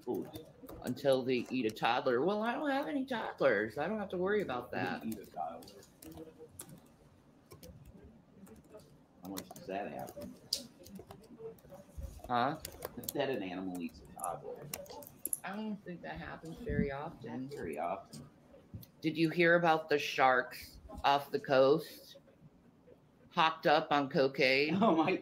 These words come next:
Speaker 1: God. Coked up sharks. What?
Speaker 2: Uh, well, the Dane drug cartels were dumping the coke off the boat so they
Speaker 1: Oh
Speaker 2: wouldn't
Speaker 1: my
Speaker 2: get in trouble with
Speaker 1: God.
Speaker 2: National Guard. So the sharks were swimming around and like,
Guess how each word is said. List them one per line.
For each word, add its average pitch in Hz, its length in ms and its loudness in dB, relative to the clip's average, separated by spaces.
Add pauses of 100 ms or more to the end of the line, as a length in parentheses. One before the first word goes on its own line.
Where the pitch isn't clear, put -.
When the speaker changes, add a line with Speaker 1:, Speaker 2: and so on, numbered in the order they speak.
Speaker 1:
God. 190 420 8 (1040)
Coked 160 320 4
up - 200 -4 (100)
sharks. 113 480 0 (460)
What? 127 400 4
Speaker 2:
Uh, 127 100 2 (1080)
well, 214 460 4 (220)
the 254 80 4 (100)
Dane 269 540 6 (340)
drug 233 400 4
cartels 202 640 4
were 185 260 4
dumping 208 460 2
the 196 100 -2
coke 202 420 6
off 185 300 0
the 170 80 -2
boat 202 420 2
so 185 140 2
they - 60 8
Speaker 1:
Oh 175 100 6
Speaker 2:
wouldn't 185 220 2
Speaker 1:
my 170 40 -4
Speaker 2:
get 185 220 2
in 180 80 -4
trouble - 480 6
with - 100 8
Speaker 1:
God. 175 60 0
Speaker 2:
National 175 540 0
Guard. 165 580 6 (880)
So 247 160 12
the 247 160 6
sharks 269 560 4
were 240 100 6
swimming 208 420 2
around 208 340 6
and 240 100 4
like, 233 320 2